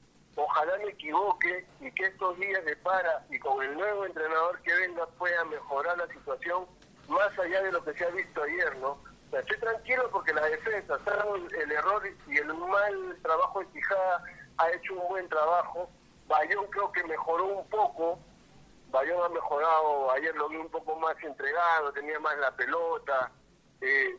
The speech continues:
y en ataque yo creo que Beto da Silva ya tiene que jugar, porque Balboa corre, pero ya se vuelve improductivo. Entonces, eh, hay que ver, hay que ver qué es lo que propone el nuevo técnico también.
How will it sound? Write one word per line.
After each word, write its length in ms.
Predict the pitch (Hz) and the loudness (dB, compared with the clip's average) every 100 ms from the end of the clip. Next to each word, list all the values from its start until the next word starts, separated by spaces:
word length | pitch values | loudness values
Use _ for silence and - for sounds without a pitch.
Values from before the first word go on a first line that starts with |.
| - | -2
y 60 | |
en 120 | 151 151 | 2 4
ataque 320 | 196 185 180 | 4 4 4
yo 60 | 175 | 6
creo 160 | 180 | 4
que 100 | 170 | 6
Beto 240 | 170 170 175 | 2 4 2
da 80 | 147 | 2
Silva 220 | 185 170 156 | -2 0 0
ya 100 | 156 | 0
tiene 220 | 160 156 | -2 -4
que 100 | 151 | -2
jugar, 280 | - 151 139 | 0 2 2
porque 180 | 127 135 | 0 0
Balboa 520 | 143 151 175 196 175 | 2 2 4 4 4
corre, 360 | - 208 196 185 | 2 2 4 2
pero 200 | 156 147 | 0 -2
ya 160 | 160 156 | -2 -4
se 100 | 170 | -2
vuelve 240 | 165 165 | -2 -2
improductivo. 720 | 160 139 131 127 - - 123 | -6 -4 -2 -4 0 2 2
Entonces, 360 | 120 160 156 160 - - - - _ 143 | -2 -4 -6 -10 -12 -16 -16 -20 _ -4
eh, 440 | 131 131 127 123 - - - | -2 0 0 -4 -8 -20 -2
hay 160 | 147 180 | 0 0
que 180 | 190 185 | 0 0
ver, 300 | 208 185 - - - - | 2 0 -6 -18 -20 -6
hay 100 | 147 | -6
que 120 | 165 | -2
ver 140 | 170 170 | -4 -4
qué 80 | 196 | -6
es 80 | 196 | -4
lo 100 | 185 | -4
que 100 | 165 | -2
propone 360 | 156 156 180 175 | -2 -2 0 0
el 80 | |
nuevo 240 | 175 175 170 | 2 0 0
técnico 400 | 175 349 - 147 | 0 0 -2 -2
también. 420 | - 151 339 | -2 0 0